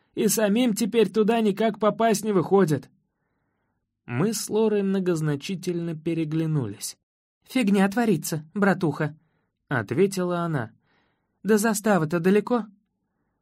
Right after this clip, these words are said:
«О, да ты девчонка, что ли?» Искренне удивился мужик, что, впрочем, неудивительно. В грязном мешковатом балахоне кто угодно принял бы ее за пацана. «Прости, не признал.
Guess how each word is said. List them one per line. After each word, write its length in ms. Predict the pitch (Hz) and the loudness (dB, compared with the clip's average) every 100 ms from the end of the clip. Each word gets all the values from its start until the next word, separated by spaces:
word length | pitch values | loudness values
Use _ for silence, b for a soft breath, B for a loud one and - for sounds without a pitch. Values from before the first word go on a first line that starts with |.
| _ _ _ - | _ _ _ -2
«О, 400 | 233 240 226 156 - - | 2 4 4 2 -2 -4
да 160 | 247 | -2
ты 180 | 247 254 | 0 2
девчонка, 460 | 233 208 262 254 - | 2 2 2 0 0
что 220 | - 208 | 0 2
ли?» 180 | 165 143 _ _ _ _ _ _ - | 2 -2 _ _ _ _ _ _ -4
Искренне 600 | 165 214 - 214 202 202 | 0 0 0 -2 -2 0
удивился 680 | 185 151 147 180 170 - 156 | 0 2 2 2 0 -2 -2
мужик, 520 | 143 135 202 247 - | -2 -2 -2 -4 -8
что, 340 | - - 254 | -16 -6 -4
впрочем, 560 | 233 - 240 226 226 214 | -4 -4 -4 -2 -4 -4
неудивительно. 880 | 214 185 147 135 151 151 120 104 98 _ _ _ _ | 0 0 2 2 0 0 -4 -6 -12 _ _ _ _
В 140 | - 143 | -4 -2
грязном 480 | 196 240 208 208 196 | 0 0 0 -2 -2
мешковатом 600 | 180 185 190 202 156 147 | -2 -4 -4 -2 -4 -2
балахоне 600 | 160 147 143 254 196 139 | -2 -2 -4 -4 -4 -4
кто 280 | - 226 190 | -6 -4 -2
угодно 480 | 147 175 208 131 | -2 -2 -4 -4
принял 380 | 107 165 165 135 | -4 -4 -2 -2
бы 160 | 123 135 | -2 -2
ее 180 | 135 123 | -2 -4
за 120 | 123 | -4
пацана. 500 | 139 156 160 127 98 _ _ _ _ _ _ _ _ _ _ | -6 -6 -6 -6 -12 _ _ _ _ _ _ _ _ _ _
«Прости, 540 | 247 247 196 196 214 208 | -2 0 0 0 0 0
не 120 | 202 | 0
признал. 640 | 202 208 180 175 165 156 | 2 2 2 -2 -4 -6